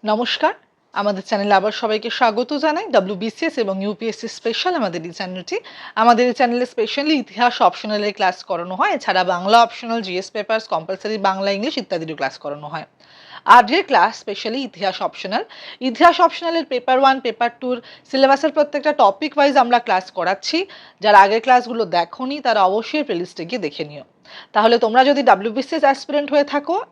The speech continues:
এবং ডব্লিউবিসিএস এর মধ্যে তোমরা ইতিহাসকে অপশনাল হিসেবে বেছে নিয়েছো, তাহলে তোমাদের জন্য কিন্তু এই ভিডিওটা।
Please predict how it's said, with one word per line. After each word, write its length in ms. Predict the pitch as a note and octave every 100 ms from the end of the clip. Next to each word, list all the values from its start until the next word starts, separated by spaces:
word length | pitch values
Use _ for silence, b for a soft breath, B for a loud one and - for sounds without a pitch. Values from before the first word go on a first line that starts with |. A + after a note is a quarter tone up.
| - A3+
এবং 180 | A#3 D4+ F#4 A#3
ডব্লিউবিসিএস 640 | G3 A3+ A3 B3+ C#4+ C#4 D4
এর 60 | C4
মধ্যে 200 | B3+ C4+ C4+
তোমরা 160 | B3+ B3+
ইতিহাসকে 380 | G3+ D4+ E4 - A3+
অপশনাল 280 | F3+ A#3 A3
হিসেবে 200 | A3+ A3 F#3
বেছে 180 | E3+ C4
নিয়েছো, 240 | C4 B3+ G#4+ - B B B
তাহলে 180 | G3 A3+ G#3
তোমাদের 280 | F3+ G3 G3
জন্য 140 | F#3 E3+ F#3
কিন্তু 180 | A3 - G3
এই 60 | E3
ভিডিওটা। 360 | D3+ C#3+ C#3+